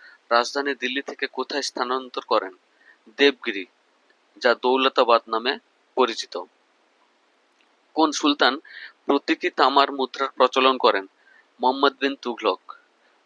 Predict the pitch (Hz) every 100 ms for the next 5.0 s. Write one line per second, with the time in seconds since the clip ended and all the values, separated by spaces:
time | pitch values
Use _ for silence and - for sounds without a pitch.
0 | 123 135 151 147 - 156 147 139 156 -
1 | _ 143 160 160 - - _ _ _ _
2 | 131 147 - 127 131 131 107 101 - _
3 | _ _ - 104 127 127 123 - - 127
4 | 123 127 - 117 - 127 - 127 98 80